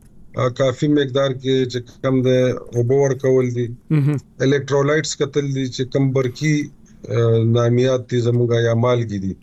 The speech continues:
Speaker 2: او، ا، ټول
Speaker 1: چې
Speaker 2: به
Speaker 1: د
Speaker 2: ګورو.
Speaker 1: هغه په، او دا ټول کتل کیږي او دا هم ورسره کتل کیږي چې په بدن کې برقي رو چې کم پیدا کیږي چې د هغې تسلسل خراب نشي.
Speaker 2: او، صحیح ده. همیشه مبارز صاحب را سره د ډاکټر صاحب اخرنۍ پوښتنه به د همدې واخلو. موږ سره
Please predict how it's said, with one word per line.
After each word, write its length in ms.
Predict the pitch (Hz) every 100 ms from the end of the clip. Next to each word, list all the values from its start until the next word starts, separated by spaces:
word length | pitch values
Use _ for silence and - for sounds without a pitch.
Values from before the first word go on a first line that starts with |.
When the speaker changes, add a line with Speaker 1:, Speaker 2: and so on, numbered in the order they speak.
| -
Speaker 2:
او، 280 | 147 131 117 - - - - - - -
ا، 60 |
ټول 260 | 135 151 151
Speaker 1:
چې 40 |
Speaker 2:
به 80 | 135
Speaker 1:
د 20 |
Speaker 2:
ګورو. 200 | 131 131
Speaker 1:
هغه 180 | 127 143
په، 160 | 143 143 - - - - -
او 200 | 120 117
دا 180 | 123 143
ټول 180 | 147 151
کتل 300 | 143 143 143
کیږي 340 | 131 170 170 165
او 80 | 143
دا 180 | 143 151
هم 120 | 147
ورسره 280 | 131 135 131
کتل 280 | 135 139
کیږي 280 | 127 160 151 147
چې 60 |
په 160 | 143 131
بدن 380 | 131 127 147 147
کې 100 | 139
برقي 440 | 127 127 120 151
رو 220 | 143 165
چې 100 | 160
کم 220 | 147 147
پیدا 280 | 135 135 131
کیږي 300 | 123 156 143 123
چې 60 |
د 100 | 120
هغې 240 | 120 120 143
تسلسل 580 | 139 123 - 120 - 170 131
خراب 280 | 110 104 95
نشي. 300 | 92 87 - - - -
Speaker 2:
او، 400 | 135 135 127 123 135 - - - - - -
صحیح 360 | - 143 135
ده. 100 | 123 - - - - -
همیشه 440 | - 151 175 160 202
مبارز 580 | 190 160 175 196 185 156
صاحب 300 | 180 175 185
را 160 | 190
سره 220 | 165 180
د 100 | 185
ډاکټر 280 | 175 170 -
صاحب 320 | 156 175 156
اخرنۍ 440 | 160 - 151 156 175
پوښتنه 360 | 160 - 170
به 100 | 165
د 40 | 151
همدې 240 | 151 151
واخلو. 500 | 180 175 160 165 160
موږ 100 | 147
سره 480 | 143 - 139 139 139